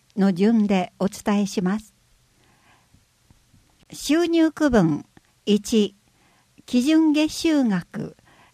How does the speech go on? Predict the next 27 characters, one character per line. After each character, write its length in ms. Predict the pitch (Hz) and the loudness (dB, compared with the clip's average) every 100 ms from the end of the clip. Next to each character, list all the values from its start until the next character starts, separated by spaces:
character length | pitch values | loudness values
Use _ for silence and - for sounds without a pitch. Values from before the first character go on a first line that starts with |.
| _ - | _ -4
零 360 | 202 311 339 | 2 2 2
円 240 | 285 214 190 | 0 0 -2
か 160 | 180 | -4
ら 260 | 160 151 - _ - | -6 -6 -8 _ -2
十 240 | 214 285 | 2 2
万 360 | 311 302 233 175 | 2 2 0 0
四 240 | 185 254 | 0 0
千 360 | - 233 214 196 | -2 -4 -2 -2
円。 280 | 180 165 - _ _ _ _ _ _ | -4 -6 -10 _ _ _ _ _ _
家 220 | - 254 302 | -4 -4 -4
賃 440 | - 240 160 - _ _ _ _ _ - | -4 -2 -2 -4 _ _ _ _ _ -6
一 260 | 202 294 | -2 0
万 380 | 320 320 233 175 | 2 2 2 0
二 120 | 170 | -2
千 400 | 190 311 247 170 | 0 0 0 0
六 160 | 175 220 - | -2 -4 -6
百 260 | 247 - 262 | -8 -4 -4
円。 300 | 180 143 - _ _ _ _ _ _ _ _ _ - | -4 -6 -12 _ _ _ _ _ _ _ _ _ -6
二、 380 | 196 208 185 - _ _ _ _ _ _ - | -2 0 -2 -6 _ _ _ _ _ _ -12
十 320 | 180 269 330 | -2 0 0
万 420 | 330 302 220 170 | 0 0 0 -2
四 260 | 196 254 294 | 0 0 -2
千 380 | - 269 202 170 | -4 -4 -4 -6
一 260 | 196 214 311 | -8 -4 -2
円 260 | 277 220 | 0 -2
か 160 | 196 160 | -6 -8
ら 240 | 147 160 | -10 -12